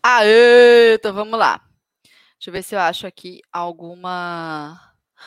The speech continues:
Olha, achei uma aluna minha, Paula. Paula Salinas Cristi, reconheci pelo comentário. Paula, eu tô te procurando faz um tempo. Te mandei e-mail, te,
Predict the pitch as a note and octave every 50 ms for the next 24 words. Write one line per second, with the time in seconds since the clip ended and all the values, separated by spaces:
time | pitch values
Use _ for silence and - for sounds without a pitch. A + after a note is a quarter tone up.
0 | - - - - B3+ C#4 C#4+ C#4 C#4+ C#4 C4+ - - D4 C#4 C#4 C4 B3+ C4+ C4+
1 | B3+ B3+ B3+ B3+ B3+ B3+ C4 B3+ B3 B3+ B3+ C4 C#4 C4+ _ _ - C4 B3 B3
2 | B3 B3 B3 A#3+ G#3+ F#3+ D#3 C3+ - - _ _ _ - - - _ D#4+ D#4+ E4+
3 | F4+ F#4 F4+ F4 E4+ - - - E4+ D4+ D4 C#4+ C#4+ C#4+ D4 D4 - - - B3+
4 | A#3+ B3 A#3+ A3+ - - - - G#3 G3 G#3 G#3 - - A3+ A3 A3 - - A#3+
5 | - A#3 A3+ A3 A3 A3 A3+ A3 A3 G#3+ G#3 G3+ _ - A3 G#3 G#3+ B3 C#4+ -
6 | - G#3+ F#3 F3 F3 F3 - _ - C#4 C#4+ C4+ B3 G#3+ G#3 - - A#3 A#3 -
7 | - - C4 - - C4+ B3 A#3+ B3 B3 A#3+ - B3+ B3+ A3 B3+ D#4+ B4 _ -
8 | - - E3 _ - - - _ _ - - _ - - A3+ A#3+ A#3 A3 A3+ A#3
9 | B3+ C4 B3+ A#3+ G#3+ G#3 G3+ G#3 G#3+ G3+ G#3+ G#3+ - _ - _ _ _ - -
10 | C#4+ G#3+